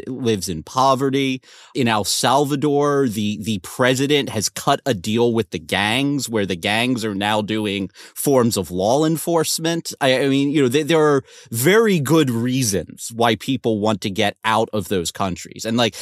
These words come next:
that's part of the reason why I think the Trump administration's policy of, "If we're just cruel enough, people will stop coming," wasn't going to work, because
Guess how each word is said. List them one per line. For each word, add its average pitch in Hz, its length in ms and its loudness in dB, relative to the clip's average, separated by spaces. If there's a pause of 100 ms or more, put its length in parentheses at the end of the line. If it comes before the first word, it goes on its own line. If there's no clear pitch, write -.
(160)
that's 170 200 0
part 185 260 2
of 165 40 2
the 151 60 0
reason 139 240 0
why 123 180 2
I 107 40 0
think 110 200 -4
the 110 60 -2
Trump 143 300 0
administration's 104 680 -2
policy 104 480 0
of, 95 180 0 (220)
"If 123 120 -2
we're 131 140 0
just 156 360 0
cruel 143 380 0
enough, 110 320 0
people 113 320 -4
will 95 100 -8
stop 107 340 -2
coming," 107 580 -2
wasn't 104 320 0
going 104 240 0
to 95 80 -8
work, 92 500 -6
because 104 540 -6